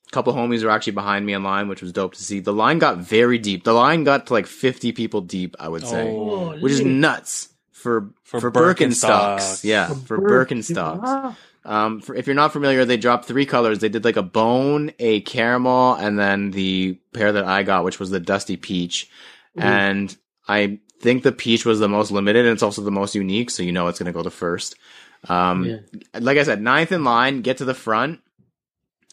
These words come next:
Speaker 1: I got the last pair of peach, uh, per-, pink or whatever you wanna call it, but it was a size too small. It was a size forty, which is, like, a size seven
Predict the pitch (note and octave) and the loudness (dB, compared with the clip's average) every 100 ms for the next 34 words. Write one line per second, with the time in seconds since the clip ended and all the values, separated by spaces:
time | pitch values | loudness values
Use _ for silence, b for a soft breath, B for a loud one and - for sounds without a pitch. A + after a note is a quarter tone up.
0 | - A2+ C3 C3 B2+ A2 A2+ B2 D3 E3+ | -6 0 0 2 0 2 4 4 4 -2
1 | - C#3+ B2 A2+ F#2+ A#2 - _ _ _ | -14 -4 -2 0 -2 -6 -12 _ _ _
2 | - G2+ - - B2+ F#3+ _ - - G#2+ | -10 -10 -10 -6 -6 -6 _ -20 -12 -4
3 | G#2 G2 - C3+ C#3+ - D3 D#3 D3 C#3 | -2 -2 -6 -4 -4 -4 -4 -2 0 2
4 | C3+ C#3 C#3 C#3 C3+ D3+ F3+ _ _ _ | 2 2 0 2 4 4 2 _ _ _
5 | _ - A#2 A2+ A2+ - A2 C3 B2 - | _ -4 -2 0 -2 2 2 2 -2 -4
6 | B2 - - F#2+ F2+ D#2+ _ _ _ _ | -4 -4 -4 -2 -2 -4 _ _ _ _
7 | _ _ - A2 A2 B2+ A#2 G#2+ - A#2 | _ _ -4 -2 0 2 2 0 -4 0
8 | A#2+ A#2 G2 G2+ G#2 F#2 G#2 G2+ G2+ G2 | 2 2 2 -2 -4 -2 0 0 0 0
9 | G#2+ G2 F#2+ F#2 - _ _ _ _ _ | 2 2 0 -4 -14 _ _ _ _ _
10 | _ _ - - B2 G#2 F2+ D#2+ | _ _ -6 -2 0 0 -2 -8